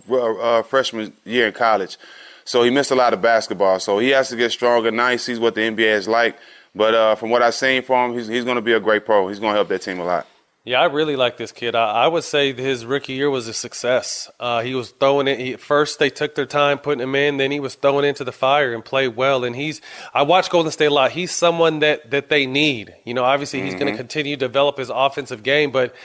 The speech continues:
Speaker 2: he's long. He, he protects the basket. He's a rim runner. He's a lob catcher. He can step out and hit the fifteen-footer. I'm sure within the next two years, he's gonna be shooting threes.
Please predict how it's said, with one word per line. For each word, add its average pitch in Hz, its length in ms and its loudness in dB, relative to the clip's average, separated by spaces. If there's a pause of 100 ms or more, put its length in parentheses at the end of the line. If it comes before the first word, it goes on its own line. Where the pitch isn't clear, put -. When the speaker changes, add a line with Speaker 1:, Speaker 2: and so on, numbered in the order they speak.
(240)
Speaker 2:
he's 117 280 -10
long. 147 480 4
He, 131 240 -12
he 120 120 -14
protects 139 460 -4
the 123 100 -6
basket. 143 600 0 (240)
He's 131 220 -10
a 113 80 -6
rim 147 340 0
runner. 156 380 2 (260)
He's 127 180 -8
a 120 40 0
lob 143 380 2
catcher. 156 460 -2 (180)
He 143 140 -10
can 127 160 -10
step 147 280 -2
out 147 140 4
and 139 80 -6
hit 147 100 -4
the 139 80 -8
fifteen-footer. 147 640 -4
I'm 143 120 2
sure 147 160 -2
within 147 240 -2
the 139 80 -4
next 143 320 -4
two 160 100 -6
years, 147 300 -2
he's 139 100 -10
gonna 139 120 -8
be 135 100 -8
shooting 135 280 -8
threes. 151 480 -2